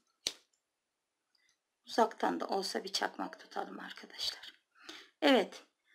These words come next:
Bu şekilde kirpiğim hazır arkadaşlar. Daha önce bunu da yapmıştım. Beş zincir çekerek on tane kirpik yaptık.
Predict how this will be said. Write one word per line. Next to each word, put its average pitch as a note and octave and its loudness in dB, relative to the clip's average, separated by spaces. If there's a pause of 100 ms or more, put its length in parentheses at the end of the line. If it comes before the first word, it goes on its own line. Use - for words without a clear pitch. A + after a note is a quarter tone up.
(160)
Bu D4+ -10
şekilde C#4+ 8
kirpiğim B3 4
hazır B3 6
arkadaşlar. A3+ 4 (160)
Daha A#3 8
önce G3+ 0
bunu G#3 -6
da A#3+ 4
yapmıştım. A#3 2 (680)
Beş C4+ 10
zincir A3 2
çekerek A3 4
on B3+ 8
tane G3+ 2
kirpik - -6
yaptık. - -12